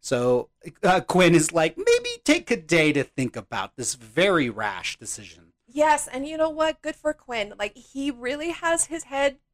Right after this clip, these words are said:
Speaker 2: screwed on tight,
Speaker 1: Mm-hmm.
Speaker 2: straight, good. He, he, he, he's got a good head on his shoulders despite his very yellow house.
Speaker 1: I feel like there's a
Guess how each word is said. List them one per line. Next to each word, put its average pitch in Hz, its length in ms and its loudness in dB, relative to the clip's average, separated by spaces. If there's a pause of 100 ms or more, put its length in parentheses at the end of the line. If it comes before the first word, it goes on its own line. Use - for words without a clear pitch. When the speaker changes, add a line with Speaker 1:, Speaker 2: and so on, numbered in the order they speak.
(180)
Speaker 2:
screwed 254 340 -8
on 311 140 -6
tight, 277 380 0 (160)
Speaker 1:
Mm-hmm. 117 200 -10 (280)
Speaker 2:
straight, 285 560 -6 (680)
good. 262 320 0 (360)
He, 269 220 -8
he, 285 340 -6
he, 262 300 -8 (100)
he's 269 160 -10
got 277 200 0
a 277 40 -4
good 277 140 -2
head 247 180 -2
on 247 160 0
his 226 140 -6
shoulders 202 400 -4
despite - 420 -6
his 208 200 -12
very 208 280 -6
yellow 196 220 -8
house. - 360 -8 (540)
Speaker 1:
I 208 220 0
feel 302 320 0
like 220 320 0
there's 180 280 2
a 147 280 2